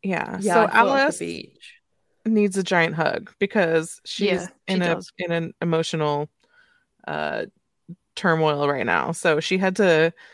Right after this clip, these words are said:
Speaker 1: dig through all the stuff to write the chapter on Dana, which
Speaker 3: Mm-hmm.
Speaker 1: she did. Um, but apparently she was still pining for Nat and thinking they might have a chance to get back together.
Speaker 3: I, I didn't understand that dinner. Why was she making her a dinner?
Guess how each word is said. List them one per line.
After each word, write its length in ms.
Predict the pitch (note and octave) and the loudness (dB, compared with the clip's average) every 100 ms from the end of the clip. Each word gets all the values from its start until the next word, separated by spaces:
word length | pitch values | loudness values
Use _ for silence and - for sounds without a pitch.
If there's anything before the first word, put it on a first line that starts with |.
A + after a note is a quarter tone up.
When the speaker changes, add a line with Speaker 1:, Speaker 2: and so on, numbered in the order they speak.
| - _ - F3 | -20 _ -20 0
Speaker 1:
dig 240 | G3+ G3+ | 2 2
through 160 | A#3+ G3+ | 2 4
all 100 | F3+ | 4
the 100 | E3+ | 2
stuff 380 | - E3 D3 - | 2 2 2 0
to 160 | G3 | -4
write 340 | D#3+ D3+ D3+ - _ _ _ - | 0 2 0 -2 _ _ _ -6
the 100 | F3 | -4
chapter 380 | - D3+ - D#3 | 0 0 0 0
on 140 | E3 | 0
Dana, 500 | D#3+ C3+ C#3+ G3+ B3 - | 0 -2 -2 -4 -4 -10
which 320 | - - - | -8 -8 -6
Speaker 3:
Mm-hmm. 260 | F#3+ F#3 F#3 | -6 -6 -8
Speaker 1:
she 220 | - G3+ | -6 -2
did. 500 | D#3+ C#3+ C#3+ G#3+ A3+ _ _ - _ | 0 2 2 -2 -4 _ _ -20 _
Um, 420 | - D#3 D#3 D#3+ - _ _ _ | 0 2 2 0 -4 _ _ _
but 260 | F#3 F3 - | 4 4 4
apparently 500 | E3+ G#3+ B3+ E4 D4 | 0 0 -2 0 -2
she 160 | - | -2
was 100 | B3+ | -4
still 520 | - B3 A#3 A3+ A3+ G#3+ _ _ | 0 2 4 4 2 -4 _ _
pining 440 | - G#3+ G#3+ B3+ B3+ | -4 0 0 0 -2
for 200 | A3+ G#3 | 0 4
Nat 320 | F#3 B3 E3 | 6 6 4
and 180 | D#3 F3 | 0 -4
thinking 320 | F#3 G#3+ G#3 | -6 -4 -2
they 120 | G3 | 0
might 420 | G3 G3 G3 F#3+ | 2 2 2 0
have 180 | G3 G3 | -2 -2
a 60 | F#3+ | 0
chance 320 | G#3 F#3+ - | -2 -2 -4
to 60 | |
get 100 | F#3+ | -4
back 180 | F#3+ F#3+ | -2 -2
together. 640 | G3 G#3 B3+ E3 F3+ B3 - - | 2 4 4 4 2 0 -6 -4
Speaker 3:
I, 140 | C4 - _ A3 | -4 -4 _ -4
I 80 | C#4 | 0
didn't 220 | D4 F4 | 2 2
understand 500 | F4 F#4 - D4 D4+ | 2 2 2 2 4
that 200 | C#4+ - | 0 0
dinner. 280 | C4 F4+ A#3 | 2 4 2
Why 200 | F3 G#3 | 0 -2
was 160 | C4 D4+ | -2 -2
she 120 | D#4 | 0
making 340 | D4 C#4+ C#4+ | 0 2 0
her 160 | A#3 C4+ | 2 2
a 60 | |
dinner? 320 | B3 B3 E4 | 2 2 0